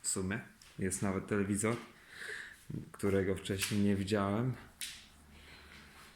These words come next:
No, o dwudziestej trzeciej trzydzieści przyjechaliśmy wczoraj, to nie było nawet jak ogarnąć wszystkiego i co zobaczyć. No,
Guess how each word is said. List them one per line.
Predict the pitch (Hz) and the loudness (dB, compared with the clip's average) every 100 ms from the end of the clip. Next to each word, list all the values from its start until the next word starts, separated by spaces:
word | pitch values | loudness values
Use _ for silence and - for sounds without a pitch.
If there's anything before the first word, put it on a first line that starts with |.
| - - - - - - 123 | -20 -20 -20 -20 -20 -8 0
No, | 127 | 2
o | 127 | 4
dwudziestej | 127 123 127 - 123 | 4 6 4 4 2
trzeciej | - 127 117 123 110 | 4 4 4 4 2
trzydzieści | - 117 110 110 - 101 | 2 2 4 4 4 0
przyjechaliśmy | - 110 92 104 104 - 101 | 0 0 2 2 2 2 -2
wczoraj, | - 107 101 95 | 0 2 4 2
to | 101 | 2
nie | 95 95 | 0 2
było | 92 95 | 2 4
nawet | 95 95 92 107 | 4 2 2 0
jak | 95 101 | 0 0
ogarnąć | 95 101 98 98 95 | 2 2 4 2 2
wszystkiego | - - - 101 98 98 - - | 0 -2 -2 -2 -2 -4 -6 -8
i | - | -4
co | 107 95 | -2 -2
zobaczyć. | 95 95 101 - 101 - - - - - - - - - - - - 277 | -2 -2 -2 -2 -4 -2 8 8 8 2 -4 -10 -14 -16 -16 -16 -10 0
No, | - 98 95 | 2 2 0